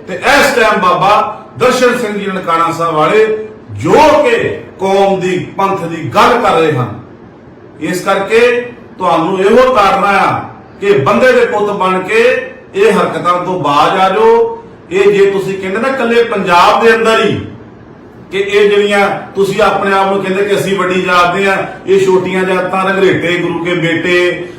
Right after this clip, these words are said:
ਜਾਂ ਆਪਣਾ ਰਵਿਦਾਸੀ ਸਿੱਖ, ਮਜ਼੍ਹਬੀ ਸਿੱਖ ਜਿਹੜੇ ਨੇ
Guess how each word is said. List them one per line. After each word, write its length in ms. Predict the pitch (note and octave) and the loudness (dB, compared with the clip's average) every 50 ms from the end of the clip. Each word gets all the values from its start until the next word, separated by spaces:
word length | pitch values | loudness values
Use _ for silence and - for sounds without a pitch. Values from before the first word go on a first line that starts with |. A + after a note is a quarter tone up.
| - - C3 | -16 -10 -4
ਜਾਂ 380 | C#3 E3 F#3 F#3+ F#3+ F#3+ F#3+ | -2 0 2 2 2 2 0
ਆਪਣਾ 180 | F#3+ F#3+ F#3 F3+ | 0 -2 -2 -2
ਰਵਿਦਾਸੀ 600 | F3 F3 F3 E3+ E3+ F3+ F3+ E3+ - F#3+ F#3+ F#3 | 0 0 0 0 2 0 0 0 -2 -4 -6 -6
ਸਿੱਖ, 200 | - F#3 - - | -4 -4 -4 -4
ਮਜ਼੍ਹਬੀ 400 | D#3 D#3 E3+ F3 F#3+ F#3+ G3 G3+ | -4 -2 -2 -2 -2 -4 -4 -4
ਸਿੱਖ 220 | F3+ - F3+ F3+ | -6 -6 -6 -6
ਜਿਹੜੇ 320 | - E3 F3+ F#3+ F3+ F#3 F3+ | -6 -6 -4 -4 -2 -2 0
ਨੇ 380 | F3+ F#3 F#3 F#3 F3+ F#3 - | 0 2 2 0 0 -2 -8